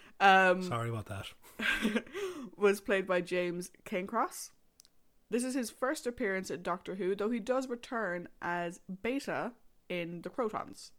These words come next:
Speaker 1: Again, appeared in many British T V shows, including Taggart, Crown Court, and Z Cars. He passed away back in two thousand nine. Leon is played by Edward Bra-, Brayshaw. I think I've pronounced that correctly.
Speaker 2: Yeah,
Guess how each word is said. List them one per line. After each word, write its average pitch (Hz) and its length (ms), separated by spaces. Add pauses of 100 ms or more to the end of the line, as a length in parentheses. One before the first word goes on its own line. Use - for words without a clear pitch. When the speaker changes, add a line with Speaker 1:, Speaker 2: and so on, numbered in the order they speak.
(560)
Speaker 1:
Again, 185 340
appeared 185 260
in 175 160
many 190 220
British 185 240
T 214 120
V 240 160
shows, 226 420
including 175 440
Taggart, 208 540
Crown 175 280
Court, 170 360
and 175 140
Z 156 100 (100)
Cars. 208 300 (720)
He 226 220
passed 202 260
away 175 180
back 160 220
in 170 60
two - 80
thousand 156 340
nine. 98 200 (1000)
Leon 226 400
is 208 200
played 180 260
by 175 240
Edward 180 400
Bra-, 180 160 (540)
Brayshaw. 233 520 (680)
I 214 40
think 185 140
I've 175 140
pronounced 185 260
that 185 120
correctly. 277 320 (880)
Speaker 2:
Yeah, 151 260